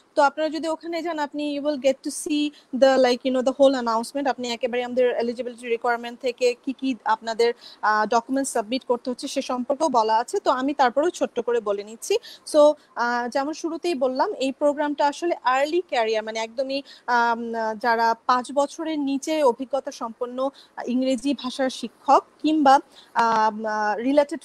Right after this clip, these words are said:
ফিল্ডস বলতে আমরা বলছি journalism and media, অথবা আপনি যদি আমেরিকান স্টাডিজ পড়ান কিংবা যেটা বলেছি আগে যে বাংলাকে,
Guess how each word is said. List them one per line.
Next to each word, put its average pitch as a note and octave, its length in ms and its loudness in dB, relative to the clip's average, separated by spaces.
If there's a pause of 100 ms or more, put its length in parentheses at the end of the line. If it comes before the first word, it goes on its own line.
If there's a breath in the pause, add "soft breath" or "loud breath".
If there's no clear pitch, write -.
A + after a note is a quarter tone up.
ফিল্ডস C#4 300 2
বলতে B3 220 0
আমরা A#3+ 200 -2
বলছি A#3 280 -2
journalism A3+ 580 -4
and A3+ 140 -6
media, A3+ 220 2
অথবা A#3+ 320 4
আপনি B3 180 -4
যদি A#3+ 220 -4
আমেরিকান G#3+ 360 -6
স্টাডিজ A3+ 500 0
পড়ান A3+ 340 2
কিংবা C4+ 380 0 (240 loud breath)
যেটা A#3+ 240 0
বলেছি A3 400 -2
আগে G#3 200 0
যে D4 100 -2
বাংলাকে, A#3 600 0